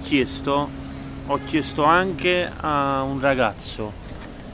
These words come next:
che ha detto: "Scusami che ero uscito dal palazzo", ho detto: "Scusami, ma chi posso bussare a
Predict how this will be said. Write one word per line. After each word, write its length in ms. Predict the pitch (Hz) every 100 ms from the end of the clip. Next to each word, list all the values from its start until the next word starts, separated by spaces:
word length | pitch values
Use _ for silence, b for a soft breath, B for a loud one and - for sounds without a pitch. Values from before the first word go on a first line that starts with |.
| - - -
che 60 |
ha 40 | 120
detto: 320 | 117 123 127
"Scusami 560 | - 165 139 123 117
che 180 | 117 117
ero 240 | 117 113 113
uscito 360 | - - 120
dal 140 | 117 110
palazzo", 460 | - 127 117 113
ho 20 |
detto: 240 | 107 117 120
"Scusami, 480 | - 175 131 117 113
ma 140 | 117
chi 180 | - 165
posso 320 | 180 - 170
bussare 460 | 151 135 - 110
a 40 | 107